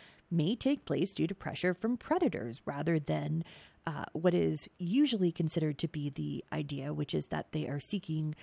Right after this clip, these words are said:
greener pastures for food. "If you never look over the fence, you'll never know that the grass is greener," he says.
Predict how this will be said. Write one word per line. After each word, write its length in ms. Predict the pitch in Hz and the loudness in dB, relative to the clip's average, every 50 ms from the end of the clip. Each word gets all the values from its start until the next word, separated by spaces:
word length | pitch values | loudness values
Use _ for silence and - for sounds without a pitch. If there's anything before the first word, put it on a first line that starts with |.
| - - - _ _ - | -14 -20 -20 _ _ -2
greener 320 | - 165 165 156 160 156 | 2 4 4 4 4 2
pastures 640 | - - - - - - - - 147 143 143 139 - | 0 -2 -4 -6 -6 -6 -6 -4 -4 -2 -4 -4 -8
for 300 | - - - - - - - - | -8 -6 -6 -6 -6 -6 -2 4
food. 440 | 269 277 254 180 - - - - - - _ _ _ _ _ _ _ - - - - - - - - - _ _ _ _ _ _ | 6 6 6 6 2 -2 -6 -10 -12 -12 _ _ _ _ _ _ _ -20 -20 -20 -20 -20 -20 -20 -20 -20 _ _ _ _ _ _
"If 160 | - 294 - - | -2 0 2 4
you 80 | 311 | 4
never 300 | 294 359 440 440 440 311 | 6 6 6 6 6 6
look 200 | 220 214 240 - - | 6 6 4 6 6
over 200 | 214 208 196 185 | 8 8 8 8
the 80 | 165 147 | 6 4
fence, 520 | - - 240 190 160 151 165 - - - _ _ | 4 4 4 4 4 2 -2 -4 -8 -14 _ _
you'll 140 | - 262 254 | 4 6 6
never 260 | 233 233 269 294 339 | 8 8 6 6 6
know 360 | 285 196 160 147 147 170 196 220 | 6 6 6 4 4 4 4 4
that 180 | 196 196 185 | 4 2 0
the 60 | - | 0
grass 320 | - - 147 - - 143 - - - | 0 0 -2 -2 -2 -2 -4 -2 0
is 120 | 220 202 | -2 -2
greener," 440 | - - 185 247 311 359 277 160 131 | 0 2 4 6 6 6 6 4 2
he 160 | 160 - - | 0 -4 -6
says. 460 | 160 - 110 87 - - 214 226 - | -6 -6 -8 -6 -6 -6 -8 -8 -10